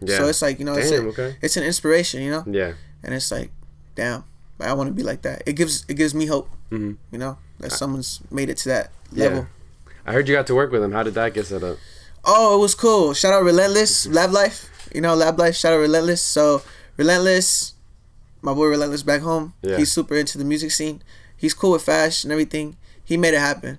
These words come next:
Speaker 1: Okay.
Speaker 2: Yeah, he made it happen. He, uh, what's it called? And we went out, me and, uh, my boy Randy, my manager Randy.
Speaker 1: Yeah.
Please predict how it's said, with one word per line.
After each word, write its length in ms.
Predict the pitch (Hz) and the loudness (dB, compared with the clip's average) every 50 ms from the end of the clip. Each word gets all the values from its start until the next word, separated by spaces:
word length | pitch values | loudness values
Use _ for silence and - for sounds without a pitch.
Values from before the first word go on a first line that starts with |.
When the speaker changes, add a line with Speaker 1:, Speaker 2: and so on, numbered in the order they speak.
| - - - | -16 -12 -8
Speaker 1:
Okay. 280 | - 107 110 107 92 90 110 | -6 -6 -4 -6 -6 -6 -4
Speaker 2:
Yeah, 340 | 143 143 139 135 135 143 | -4 -4 -2 -2 -4 -6
he 140 | 143 147 147 | -6 -6 -6
made 180 | 147 151 147 143 | -4 -4 -4 -4
it 60 | 135 | -4
happen. 380 | 135 135 139 - - 123 135 135 | -4 -6 -8 -8 -8 -8 -8 -8
He, 160 | 131 131 - | -8 -8 -8
uh, 240 | 127 131 131 143 139 - - - - - - - - | -6 -6 -6 -8 -10 -12 -20 -20 -20 -20 -20 -18 -14
what's 160 | - 131 135 - | -10 -8 -6 -6
it 100 | 131 - | -6 -6
called? 240 | 135 131 131 - | -6 -6 -4 -4
And 140 | - 139 143 | -4 -2 0
we 100 | 147 147 | 0 0
went 180 | 147 151 156 151 | 0 0 0 0
out, 220 | 151 147 - - - - - - - | 0 -2 -4 -6 -12 -20 -18 -10 -4
me 180 | 147 160 160 | -2 0 0
and, 100 | 160 151 | 0 0
uh, 280 | 151 151 139 135 - - | -2 -4 -4 -6 -6 -8
my 140 | - - 151 | -8 -8 -6
boy 180 | 143 143 143 147 | -2 -2 0 0
Randy, 260 | 147 151 160 156 147 | 2 0 2 0 0
my 100 | 151 147 | -2 -2
manager 320 | 151 151 147 143 139 139 151 | -2 -2 -4 -4 -4 -4 -2
Randy. 300 | 147 151 156 147 139 - - | -2 -2 -4 -6 -10 -10 -6
Speaker 1:
Yeah. 280 | 107 110 107 101 95 | -2 -2 0 -2 -2